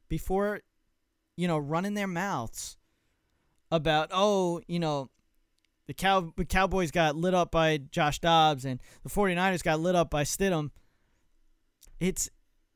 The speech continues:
it's a lot different. So now going into this game for Jacksonville, this is a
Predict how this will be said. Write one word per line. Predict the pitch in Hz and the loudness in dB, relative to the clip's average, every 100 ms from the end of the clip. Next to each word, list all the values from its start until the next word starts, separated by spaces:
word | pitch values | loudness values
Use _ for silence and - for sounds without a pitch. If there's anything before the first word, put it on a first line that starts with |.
| _ _ - | _ _ -4
it's | 175 | -2
a | 180 | 2
lot | 160 185 180 | 4 4 2
different. | 175 160 110 - | -2 -2 -6 -10
So | - 170 | -6 0
now | 170 165 143 - | 2 4 2 0
going | 175 208 202 | 0 2 2
into | 202 202 | -2 -2
this | 170 170 | -2 -2
game | - 180 | -2 -2
for | 160 | -2
Jacksonville, | 156 170 175 - 147 120 110 - _ _ _ _ _ - | -2 2 2 0 -4 -6 -8 -12 _ _ _ _ _ -4
this | 160 | -2
is | 165 160 | -2 0
a | 156 151 | 0 0